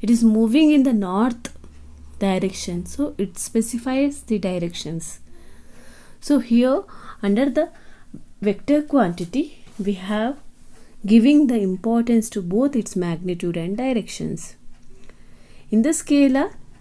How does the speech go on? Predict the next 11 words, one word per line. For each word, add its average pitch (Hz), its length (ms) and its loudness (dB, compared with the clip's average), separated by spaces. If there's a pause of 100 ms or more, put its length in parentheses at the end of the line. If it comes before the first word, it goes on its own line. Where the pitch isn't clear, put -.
(720)
we 226 120 6
are 220 60 4
giving 262 400 4
the 247 80 2
importance 220 540 2
to 196 220 0
only 269 220 6
its - 180 0
magnitude, 165 580 -4
no 196 220 2
directions. 156 840 -8